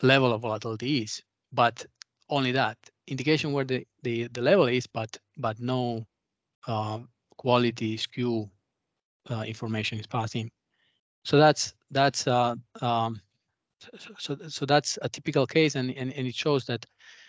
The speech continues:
all these tools that deal with illiquid, um, volatility surfaces need to be, um,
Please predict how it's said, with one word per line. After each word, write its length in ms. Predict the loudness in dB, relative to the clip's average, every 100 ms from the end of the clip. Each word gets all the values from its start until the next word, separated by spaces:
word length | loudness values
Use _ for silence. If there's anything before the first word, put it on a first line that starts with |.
| -12 2
all 180 | 4
these 200 | 6 2
tools 560 | 0 -2 -2 -2 -6 -10 -6
that 220 | -6 -2
deal 340 | 4 4 4
with 160 | 0 -6 -10 _ _ _ -4
illiquid, 400 | 0 0 0 -4 -6 -16 -16 _ -8
um, 340 | -4 -2 -2 -2
volatility 400 | -2 2 2 2
surfaces 560 | -2 -4 -2 -2 -2 -8 -20 -20 -20 -20 _ _
need 280 | 4 6 6
to 120 | 0 -2
be, 400 | 0 0 -2 -6 _ _ _ _ -8
um, 460 | -2 2 2 2